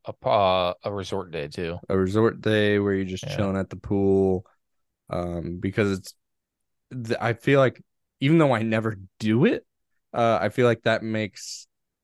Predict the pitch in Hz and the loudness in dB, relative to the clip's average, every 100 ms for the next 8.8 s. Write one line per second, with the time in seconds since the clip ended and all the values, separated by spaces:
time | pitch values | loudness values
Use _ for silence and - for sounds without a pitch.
0 | - 110 - 113 107 104 104 104 101 95 | -2 -2 0 2 2 2 2 2 2 0
1 | 95 98 90 98 95 - 104 104 _ _ | -2 -2 0 -2 -2 -4 -6 -6 _ _
2 | _ _ _ _ _ 107 95 95 98 90 | _ _ _ _ _ 0 2 2 0 0
3 | 95 92 92 90 _ _ - 95 90 82 | -2 -2 -4 -8 _ _ -6 -2 0 -2
4 | - - _ _ _ _ _ _ 110 98 | -10 -20 _ _ _ _ _ _ -2 -2
5 | 90 - _ _ _ 92 98 101 87 85 | -2 -8 _ _ _ -8 -4 -4 -4 -8
6 | - - 78 - _ _ 143 117 107 127 | -12 -10 -12 -14 _ _ -2 0 4 4
7 | 127 120 110 110 101 98 101 98 _ - | 6 4 4 4 2 2 0 -6 _ -2
8 | 101 85 85 - _ - 95 | 0 0 -4 -12 _ -4 -2